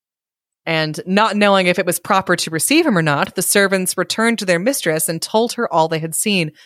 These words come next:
but not before she had caught sight of the merchant from the roof of her palace herself. Luckily, her jailer was away, always trying to catch those mares.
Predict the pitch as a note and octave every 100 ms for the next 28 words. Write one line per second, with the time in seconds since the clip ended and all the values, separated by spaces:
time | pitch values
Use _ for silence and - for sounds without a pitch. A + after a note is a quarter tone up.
0 | _ _ - G3+ G3+ A3+ - F4 - G3
1 | F#3 G3 F3+ - F#3 - - E3+ E3 D#3+
2 | E3+ F3 E3+ E3+ E3 - E3+ D#3+ D#3 D3+
3 | - D3 D#3 D#3+ D3 D3 C3 - - D#3
4 | - G#3+ D3 G#2+ - _ _ _ - G3+
5 | F4 D#4 G3+ F3 G#3+ G3 G3 D#3 G3+ A3+
6 | F3 F#3 A3 - D#3 D3+ F#3+ A3 G#3+ C4+
7 | F3 C#3+ C#3 - F#3 A#3 B3 A#3 - A#3
8 | A3 G#3+ G#3 - A3 F#3+ E3 - - E3+
9 | E3 F#3+ F3 C#3+ D3